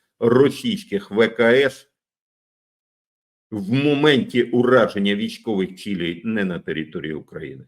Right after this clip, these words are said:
а відповідно Російської Федерації. Періодично фаби двісті п'ятдесят падають на голови не тільки українцям,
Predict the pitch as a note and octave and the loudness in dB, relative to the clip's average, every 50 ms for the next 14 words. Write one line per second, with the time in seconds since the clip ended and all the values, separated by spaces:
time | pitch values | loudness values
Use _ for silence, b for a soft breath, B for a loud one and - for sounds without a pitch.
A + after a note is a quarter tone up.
0 | _ _ _ - G#2 F#2+ F#2+ F#2 - - G2 F#2 A2 G#2+ F#2+ F2 E2+ F2 D#2 D2+ | _ _ _ -4 -2 -2 -2 -4 -4 -4 -4 -4 -4 -4 -6 -6 -6 -6 -8 -8
1 | - - F#2 E2 - - - F2 D#2+ D2 - F2+ D#2+ D2+ E2 E2+ E2 E2 - - | -8 -10 -10 -10 -10 -10 -10 -10 -10 -10 -12 -12 -8 -8 -8 -8 -8 -10 -12 -12
2 | - - - - - _ _ _ _ _ _ _ _ _ _ _ _ _ _ - | -16 -20 -20 -20 -20 _ _ _ _ _ _ _ _ _ _ _ _ _ _ 6
3 | C3 C3 C#3 C#3+ D3 D3 C3+ C3 D3+ D3 - - - A2+ G#2 G2+ - - C3 A#2+ | 6 6 8 6 4 2 2 2 0 0 0 -2 -2 -2 -2 -2 0 2 2 4
4 | G2+ F#2 G2+ F#2+ F2 G2 A2 G#2+ - - A2+ G2+ - - G2+ A2+ A#2+ A#2+ A2+ A2+ | 4 4 2 2 0 -2 -4 -4 -4 -6 -8 -8 -6 -2 2 2 2 2 2 0
5 | A2+ A2+ - - C3+ C3 B2+ A#2+ - - _ _ - A2 G#2+ G2+ F#2+ G2 F#2+ F2+ | -4 -4 -2 0 2 2 2 2 0 -6 _ _ -2 0 2 2 2 2 0 0
6 | F#2+ F#2+ G#2 G2+ G#2 G#2 G2+ G2 G2+ G2+ F#2+ F2+ F2 F#2 G2+ G#2 A#2 C3 B2 B2+ | -2 -4 -4 -2 -2 -2 -2 -2 0 2 2 2 2 2 0 0 0 0 -2 -2
7 | - G#2 F#2 - - F2+ F2+ - - G#2 F#2 - - F#2+ F#2 G2 F#2 F2 E2+ D#2+ | -4 -8 -10 -8 -6 -6 -6 -6 -8 -10 -10 -8 -4 0 0 0 0 0 -4 -6
8 | D2+ - - E2 - | -10 -12 -14 -16 -16